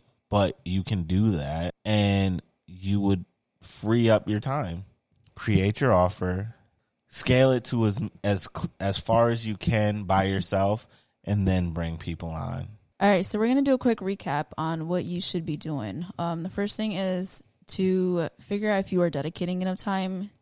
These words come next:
Speaker 2: to whatever it is that you wanna be doing. Figure out how much time you need to be spending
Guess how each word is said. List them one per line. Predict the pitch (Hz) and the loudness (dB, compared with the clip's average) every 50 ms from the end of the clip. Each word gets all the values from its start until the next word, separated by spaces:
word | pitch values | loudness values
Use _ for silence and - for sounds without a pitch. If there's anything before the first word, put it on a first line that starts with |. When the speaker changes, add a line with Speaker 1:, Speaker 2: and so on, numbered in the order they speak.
| _ - | _ -12
Speaker 2:
to | - - 185 180 175 175 170 165 165 139 - 190 | -6 -2 0 0 0 2 0 0 0 -2 -4 -6
whatever | - 156 156 151 151 156 | -6 -4 -2 -2 -2 -2
it | 151 151 | -2 -4
is | 143 160 - | -4 -4 -4
that | - 151 139 107 | -4 -4 -4 -4
you | 110 147 143 | -4 -4 -4
wanna | 143 131 135 131 | -4 -4 -6 -6
be | - 131 | -8 -8
doing. | - - 98 82 82 78 82 180 - _ _ _ _ _ _ _ _ _ _ _ _ _ | -8 -8 -8 -8 -8 -8 -8 -10 -10 _ _ _ _ _ _ _ _ _ _ _ _ _
Figure | - 196 190 190 190 | -4 -2 0 2 2
out | 185 180 165 147 - 185 | 0 0 -2 -4 -6 -10
how | - - - 185 180 | -12 -6 -4 -4 -2
much | 175 180 - - | -2 -4 -6 -4
time | - 185 180 165 165 | -2 -2 -2 -2 -4
you | 165 160 160 | -6 -6 -4
need | 170 180 190 214 214 - | -4 -2 -2 -2 -4 -4
to | - 185 | -6 -10
be | - - | -8 -10
spending | - - 92 107 113 117 123 131 165 | -10 -8 -8 -8 -6 -6 -6 -6 -8